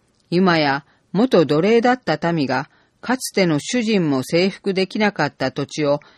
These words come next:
征服するように命じられているのです。彼らがその土地を所有することになるとしたら、それは彼ら自身の努力によるものではなく、神の恵みのみによるのでした。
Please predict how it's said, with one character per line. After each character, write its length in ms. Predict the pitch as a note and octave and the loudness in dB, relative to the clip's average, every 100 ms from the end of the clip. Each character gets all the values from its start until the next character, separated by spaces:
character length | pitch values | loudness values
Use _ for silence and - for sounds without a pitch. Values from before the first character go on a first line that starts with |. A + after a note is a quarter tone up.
| _ | _
征 320 | - F3+ G#3 G#3 | -4 0 2 0
服 240 | - G#3+ | -2 -6
す 160 | - G#3+ | -2 -2
る 160 | A3 | 0
よ 160 | A3 G#3+ | 2 2
う 60 | |
に 140 | D#3+ C3+ | 2 2
命 220 | D3 F#3 | 2 0
じ 160 | G#3 B3 | 0 2
ら 120 | A#3+ | 2
れ 100 | F3+ | 0
て 180 | - C#3 | -2 -2
い 80 | |
る 140 | C3 C#3 | 0 -2
の 140 | B2 | -2
で 140 | G#2+ A#2 | -6 -10
す。 220 | - - _ _ _ _ _ _ _ _ _ | -14 -20 _ _ _ _ _ _ _ _ _
彼 320 | - F#3+ F3 | 0 4 4
ら 120 | D3 C3+ | 4 2
が 260 | C3+ - | 0 -2
そ 200 | - - | -4 -2
の 140 | F#3 A3 | 0 2
土 160 | A3+ | 0
地 180 | G#3+ A3 | -2 0
を 120 | G#3+ | 0
所 240 | G#3 G#3+ G#3+ | 2 0 0
有 180 | A3+ A#3 | 0 -2
す 180 | - | -2
る 120 | A3 G#3+ | -2 -2
こ 120 | A3 | 0
と 140 | A3+ | 2
に 160 | G#3+ D3+ | 2 2
な 100 | F3+ | 0
る 100 | F#3+ | -2
と 160 | - C3 | -4 -8
し 160 | - | -4
た 120 | E3 | -4
ら、 200 | D3 B2 - _ _ _ _ | -2 -6 -10 _ _ _ _
そ 200 | - G3+ | -2 0
れ 120 | G#3+ | 2
は 180 | A3 G#3+ | 2 2
彼 340 | - C#4 B3 | 0 0 2
ら 140 | F3 C#3 | 2 0
自 120 | F#3 | -2
身 320 | G#3+ F3+ D#3+ | -4 -2 -2
の 160 | C#3+ C3+ | -2 -2
努 160 | F#3 | 0
力 280 | B3 A3 F3 | 2 0 0
に 160 | D3 C3+ | 0 0
よ 160 | C3+ | 0
る 80 | D#3+ | 0
も 160 | F3 F#3 | 0 0
の 120 | G3 | 0
で 140 | C#3+ | 0
は 140 | C#3+ C3 | -2 -2
な 160 | B2+ | -4
く、 240 | - - - _ _ _ _ _ _ _ _ | -6 -14 -18 _ _ _ _ _ _ _ _
神 320 | A3+ A#3+ G#3 | 0 2 4
の 140 | E3+ C3+ | 2 2
恵 240 | C#3 D3+ G#3+ | 0 0 2
み 180 | G#3+ G#3 | 2 4
の 180 | G#3 C4 | 4 6
み 160 | A3 | 6
に 180 | F#3 D3+ | 4 2
よ 140 | C#3 D3+ | 2 2
る 100 | F#3+ | 2
の 160 | D#3 | 2
で 140 | B2+ B2+ | -2 -6
し 160 | - | -8
た。 160 | - | -10